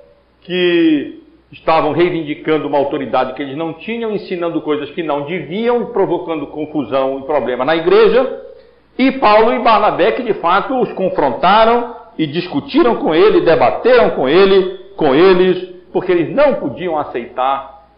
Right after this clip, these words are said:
que a grande doutrina da salvação pela graça mediante a fé somente fosse, é,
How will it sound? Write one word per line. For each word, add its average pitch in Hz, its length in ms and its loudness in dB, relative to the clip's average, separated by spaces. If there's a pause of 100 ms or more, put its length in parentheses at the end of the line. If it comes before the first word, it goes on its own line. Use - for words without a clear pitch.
(120)
que 151 460 -2
a 117 140 -4
grande 170 440 -2
doutrina 139 680 -4
da 113 180 -4
salvação 123 440 -6
pela 113 200 -6
graça 127 440 -6
mediante 110 420 -10
a 104 80 -8
fé 98 180 -10
somente 165 640 -6 (480)
fosse, 143 1000 -2 (680)
é, 95 680 -6